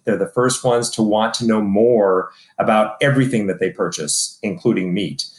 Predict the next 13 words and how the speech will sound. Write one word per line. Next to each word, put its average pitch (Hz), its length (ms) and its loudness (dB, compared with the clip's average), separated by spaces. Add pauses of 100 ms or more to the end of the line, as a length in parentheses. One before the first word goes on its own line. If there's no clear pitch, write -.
(160)
So 127 240 2
as, 113 280 2
as 113 160 0
we, 110 380 4
as 113 140 0
we 104 100 0
think 156 240 0
about 117 340 2
even 120 220 2
at 110 220 0
the 98 140 0
production 113 640 -2
level, 95 500 0